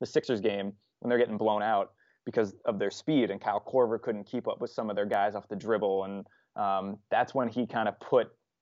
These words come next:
Jeff Green, um, at the four and Kevin at the five, and they went small, and that's, and, and they put Jetty in, um, and that's what allowed them to kind of have that, that comeback. So, like, he'll do it, he'll, like, put kind of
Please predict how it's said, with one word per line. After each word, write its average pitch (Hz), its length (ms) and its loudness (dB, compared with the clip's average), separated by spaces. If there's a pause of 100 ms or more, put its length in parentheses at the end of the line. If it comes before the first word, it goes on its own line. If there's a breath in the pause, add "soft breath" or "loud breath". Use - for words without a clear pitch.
(540)
Jeff 120 260 2
Green, 117 460 0 (240)
um, 95 460 -4
at 120 100 -6
the 120 80 -6
four 113 460 4
and 95 100 -6
Kevin 104 260 -2
at 98 120 -10
the 101 60 -10
five, 104 360 0
and 98 80 -8
they 95 60 -6
went 98 240 -10
small, 110 580 2
and 104 140 -6
that's, 104 260 -2 (380)
and, 107 280 -8
and 110 140 0
they 104 60 0
put 104 240 -4
Jetty 117 360 4
in, 95 220 -6 (380 soft breath)
um, 95 400 0
and 110 100 0
that's 120 180 0
what 110 120 0
allowed 104 340 2
them 104 300 0
to 98 160 -2
kind 104 200 -6
of 98 100 -6
have 98 280 0
that, 92 300 -2 (100)
that - 180 -2
comeback. 139 420 2
So, 151 120 4
like, 143 200 4
he'll 175 340 0
do 196 260 4
it, 113 260 4
he'll, 196 140 2
like, 202 220 0
put 208 280 2
kind 165 280 -4
of 120 160 -2